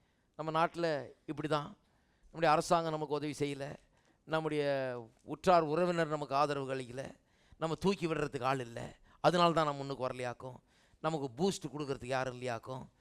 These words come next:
அஹ், நான் அப்படியே கீழே கிடக்கிறேனாக்கும், என்னை யாரும் து-, கை கொடுக்கறதுக்கு எனக்கு ஆள் இல்ல." எப்படி எப்படிலாம் சொல்றாங்க பாருங்க ஜனங்க. ஆனா விசுவாசத்தை பற்றி இப்போதைக்கு கவனிக்க மாட்டாங்க.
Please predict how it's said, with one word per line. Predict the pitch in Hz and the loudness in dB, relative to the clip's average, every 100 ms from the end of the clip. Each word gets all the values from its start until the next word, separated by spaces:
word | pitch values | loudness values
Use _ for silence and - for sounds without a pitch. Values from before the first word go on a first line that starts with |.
| _ _ _ | _ _ _
அஹ், | 139 160 175 - _ _ | -4 -4 -4 -14 _ _
நான் | 151 | 0
அப்படியே | 156 175 | 4 4
கீழே | 170 175 170 | 2 2 4
கிடக்கிறேனாக்கும், | - 165 170 156 143 127 127 131 - _ _ | 6 4 4 2 0 -2 -4 -10 -12 _ _
என்னை | 151 151 | 0 2
யாரும் | 143 160 139 | 4 4 0
து-, | 123 | -4
கை | 151 170 | 0 2
கொடுக்கறதுக்கு | 165 151 139 127 123 | 0 -2 -4 -4 -6
எனக்கு | 123 | 0
ஆள் | 120 123 | 0 0
இல்ல." | 110 117 123 _ _ - | -2 -8 -10 _ _ -4
எப்படி | 143 170 | -4 0
எப்படிலாம் | 190 190 185 | 0 2 0
சொல்றாங்க | 165 151 131 | 2 2 0
பாருங்க | 113 104 101 | -4 -6 -8
ஜனங்க. | 101 98 95 - | -12 -12 -16 0
ஆனா | 165 190 | 2 4
விசுவாசத்தை | 170 165 202 220 202 | 0 0 4 4 4
பற்றி | 190 185 | -4 -4
இப்போதைக்கு | 156 170 170 | -4 -4 -2
கவனிக்க | 151 151 135 | -2 -2 -6
மாட்டாங்க. | 110 90 69 | -8 -10 -14